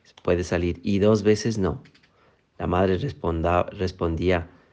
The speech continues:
eh, "Una es ya, como sea, pero dos ya es mucho".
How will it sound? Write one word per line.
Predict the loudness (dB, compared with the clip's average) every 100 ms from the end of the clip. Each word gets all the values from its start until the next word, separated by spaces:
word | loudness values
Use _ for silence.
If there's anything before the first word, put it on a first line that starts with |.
| _ _ _ -18
eh, | -10 -8 -8 -8 -12 -14 0
"Una | 8 10 12 10 8
es | 10 10 6 -4 -12 -6
ya, | -2 -2 -4
como | -8 -8
sea, | 2 2 4
pero | 4 6
dos | 8 8
ya | 8
es | 6 6
mucho". | 2 0 -10